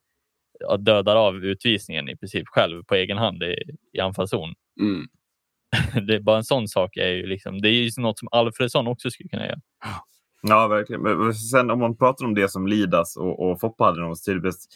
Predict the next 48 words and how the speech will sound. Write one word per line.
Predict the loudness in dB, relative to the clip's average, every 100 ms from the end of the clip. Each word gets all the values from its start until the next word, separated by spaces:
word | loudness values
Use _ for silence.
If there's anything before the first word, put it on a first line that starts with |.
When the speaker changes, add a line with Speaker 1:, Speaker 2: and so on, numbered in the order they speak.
| -20 _
Speaker 3:
Daniel | 0 4 4
Alfredsson | 2 0 -2 2
har | 2 4
ju | 2
ändå | 2 0 2
den, | 2 2 -2 -4
alltså | -4 0
han | 2
har | 2
ju | 2
en | 0 0
sån | -4 -6
säsong | -4 0 0 -2 -4
där, | -2 2
där | 2
jag | 4 4 2
verkligen | 0 -4
fick | -8
upp | -4
ögonen | -4 -4
för | -4
honom. | 0
Och |
det | 0
är | 0
när, | 0
när | 0 0
det | 2
är | 2 0
lockout | 0 2 2 0
i | -2
Sverige, | 0 0 0
när | -4
han | -2
vinner | -2 -2 -4
det |
här | -4
guldet | -2 -2 -2 -8
med | -8 2
Frölunda. | 4 4 0 -4 -6 -8 _ _ _ _ _ _ _ 0
Då | 4 6
är |
ju | 6
Speaker 1:
Mm. | 4
Speaker 3:
Alfredsson | 2 0 -4 -4 -4 -8 _
alltså | -4 -2 -8 -6
totalt | -4 -4 _ -8 0 2 2 -2 -12
dominant | -4 0 0 0 -4